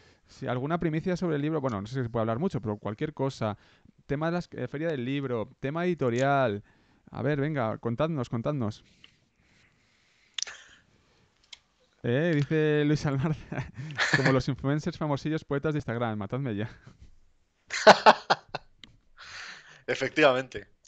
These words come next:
Speaker 2: Sí, que también hubo de eso, de muchos instagramers que al final publicaban sus, sus, eh, poemarios, ¿no? Sus libros de poemas y, y, bueno, pues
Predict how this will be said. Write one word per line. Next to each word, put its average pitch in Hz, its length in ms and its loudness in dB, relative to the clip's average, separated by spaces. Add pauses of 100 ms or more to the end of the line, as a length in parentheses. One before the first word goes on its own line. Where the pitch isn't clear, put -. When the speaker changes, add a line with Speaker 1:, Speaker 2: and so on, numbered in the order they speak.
(320)
Speaker 2:
Sí, 156 300 -6
que 135 100 2
también 127 300 4
hubo 143 180 2
de 120 100 0
eso, 135 220 -2
de 113 140 -2
muchos 127 400 -4
instagramers 143 680 2
que 127 160 0
al 120 140 -2
final 123 500 2
publicaban 131 540 4
sus, 131 420 4 (380)
sus, 127 920 8
eh, 117 320 6
poemarios, 143 520 6
¿no? 151 100 0
Sus 123 220 -2
libros 127 260 4
de 131 80 6
poemas 127 400 6
y, 113 400 4 (580)
y, 110 260 2
bueno, 101 260 2
pues - 400 4